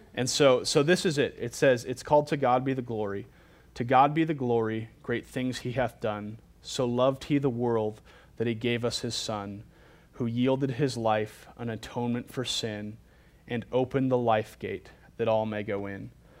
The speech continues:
Praise the Lord, praise the Lord, let the earth hear his voice. Praise the Lord, praise the Lord, let the people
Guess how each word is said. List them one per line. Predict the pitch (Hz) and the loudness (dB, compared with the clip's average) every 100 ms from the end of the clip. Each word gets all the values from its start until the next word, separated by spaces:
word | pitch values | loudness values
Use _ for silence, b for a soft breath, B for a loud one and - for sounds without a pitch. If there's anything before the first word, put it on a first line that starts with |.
| b - | b 0
Praise | - 139 - | 4 4 2
the | 127 | -2
Lord, | 120 135 147 151 156 160 - - | 2 4 6 6 4 -2 -12 -4
praise | - 147 151 | 2 2 2
the | 165 | -2
Lord, | 147 120 110 110 110 b b b - | 0 0 -2 -4 -6 b b b -6
let | 120 - | -6 -6
the | - | -6
earth | 123 127 120 | -4 -4 -4
hear | - 120 | -6 -6
his | 110 120 110 | -4 -6 -8
voice. | - 107 104 - - - b b b - | -6 -6 -6 -10 -16 -20 b b b -2
Praise | 147 131 | 2 2
the | 123 | 0
Lord, | 113 117 127 131 135 139 - - | -2 2 2 2 0 -2 -12 -4
praise | 139 127 | 0 0
the | 135 | 0
Lord, | 123 113 107 101 104 b b b b | -2 0 -2 -2 -6 b b b b
let | 117 | -4
the | 110 | -4
people | - - 127 - 110 113 | -8 -4 -4 0 -2 -2